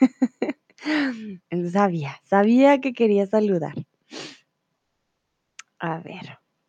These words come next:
La mayoría dice, "Daniel está muy atento, él está perro". No. <laughs> Él está loro, muy bien.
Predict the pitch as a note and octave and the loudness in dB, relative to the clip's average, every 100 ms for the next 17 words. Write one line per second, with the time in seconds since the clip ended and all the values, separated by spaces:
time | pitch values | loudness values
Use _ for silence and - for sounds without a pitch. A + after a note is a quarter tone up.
0 | _ _ - - - A3+ A3+ A3+ A3+ B3+ | _ _ -20 -12 -2 0 2 2 2 2
1 | C4+ C4 C#4 B3 A3+ A#3+ C4+ _ B3+ C4+ | 2 2 0 2 0 -2 -4 _ -2 0
2 | D4+ A3 A3+ B3 C4 A3 A3 A#3 A3 G#3+ | -2 -2 0 0 0 -2 0 0 0 0
3 | - G#3+ - G3+ F#3+ G3+ C#4+ - _ _ | 0 0 2 0 4 4 4 0 _ _
4 | A#3+ A#3 G#3 E4 _ - - - G3+ - | -2 0 0 -4 _ -16 -14 -14 -10 -6
5 | A3+ - A#3+ D4+ D#4 D4 C4+ C4 C4 - | -4 -6 -8 -4 -2 0 -2 -4 -6 0
6 | A#3+ A#3+ A#3+ A#3+ - A3+ G#3+ G3 F#3 G3 | 2 4 4 2 0 0 2 2 2 4
7 | G3 F3+ F3+ F#3 A3 B3 A#3 G#3 G3+ G#3 | 4 2 2 2 4 2 0 0 -2 -2
8 | F#3+ | -6